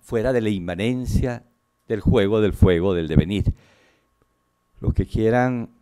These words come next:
no vamos a tocar ese tema en Nietzsche, pero los que estén interesados, les recomiendo dos breves textos de Nietzsche joven, que no es El nacimiento de la tragedia, que es un caos de textos, un desorden, eso realmente,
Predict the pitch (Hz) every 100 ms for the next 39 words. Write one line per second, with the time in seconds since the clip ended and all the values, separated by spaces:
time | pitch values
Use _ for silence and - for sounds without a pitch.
0 | _ - 85 80 85 95 92 - 78 85
1 | 82 98 - - 98 92 95 107 - 120
2 | - _ _ _ _ - 76 67 - -
3 | - 87 101 123 101 - 98 107 104 82
4 | 82 - 73 80 80 82 87 85 _ _
5 | _ _ _ _ _ - 95 110 - -
6 | 110 104 110 - - 110 - - 120 113
7 | - - _ _ _ - 78 85 90 110
8 | - 127 107 71 - _ _ _ _ _
9 | _ _ _ - 80 82 95 110 98 92
10 | 87 87 98 110 101 101 87 98 104 101
11 | 101 107 131 110 _ - 95 78 95 76
12 | - 92 - - - - 80 92 90 85
13 | - 90 85 80 - 90 82 80 85 87
14 | - 90